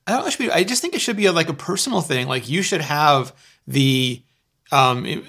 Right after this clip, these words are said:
it, for, like, like, you, you should, like, the Spider-Man thing, like, you should realize, like, I, I, it's totally off topic, but there was a really famous, really big YouTuber doing videos about Apple's new Macs.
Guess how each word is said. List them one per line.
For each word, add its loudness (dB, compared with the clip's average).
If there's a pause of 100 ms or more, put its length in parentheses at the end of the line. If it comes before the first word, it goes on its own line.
(360)
it, -2
for, -6
like, 0
like, 0
you, 0
you -2
should, -2 (200)
like, 2
the -4
Spider-Man 2
thing, -8
like, -6
you 0
should 0
realize, 2 (520)
like, 2
I, -2
I, -2
it's -10
totally 2
off 4
topic, 2
but -6
there 2
was 2
a -2
really 2
famous, -2
really -2
big 0
YouTuber 0 (220)
doing -2
videos 2
about 0
Apple's 2
new -8
Macs. 0